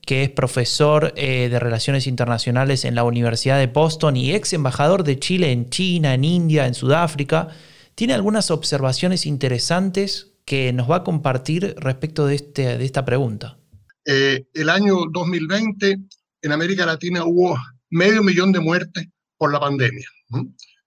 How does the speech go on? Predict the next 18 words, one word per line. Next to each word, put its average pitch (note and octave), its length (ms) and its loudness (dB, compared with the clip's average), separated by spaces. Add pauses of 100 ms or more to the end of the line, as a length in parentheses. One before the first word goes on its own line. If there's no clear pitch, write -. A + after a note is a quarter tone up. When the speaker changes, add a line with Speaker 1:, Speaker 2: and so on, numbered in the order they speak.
(100)
Speaker 2:
Eh, C3+ 320 2 (840)
esto F#3+ 320 0
es G3 260 0
cerca G3+ 440 -2
de F#3+ 60 0
la F3 100 -2
tercera F#3+ 420 -2
parte G3+ 460 -2 (340)
de C3+ 160 -2
todos F3 260 -2
los C#3+ 160 -4 (120)
muertos F3+ 420 0
por E3 120 -2
la D3 80 -4
pandemia D#3+ 480 -4 (340)
en C#3+ 100 0
el C3 120 4
mundo, C3 500 2